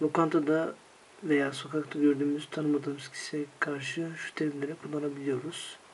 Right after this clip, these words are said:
E, Kore'de en çok, e, kullanılan, mesela lokanta, yani restoranta gittiğimiz zaman bir garsonu çağıracaksak, servis yapan kişiyi çağıracaksak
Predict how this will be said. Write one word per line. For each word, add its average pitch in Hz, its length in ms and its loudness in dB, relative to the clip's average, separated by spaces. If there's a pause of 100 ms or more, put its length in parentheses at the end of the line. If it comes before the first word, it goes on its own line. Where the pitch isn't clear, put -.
(1600)
E, 151 180 0
Kore'de 190 360 8
en 185 80 4
çok, - 500 0 (520)
e, 147 180 2
kullanılan, 151 520 4 (140)
mesela 143 340 -2
lokanta, 139 440 0 (220)
yani 131 220 -4
restoranta 143 500 2
gittiğimiz 151 420 0
zaman 131 200 -8 (1900)
bir 156 300 0
garsonu 160 480 6
çağıracaksak, 156 720 0 (840)
servis 143 420 0
yapan 143 240 -2
kişiyi 135 320 0
çağıracaksak 147 640 -2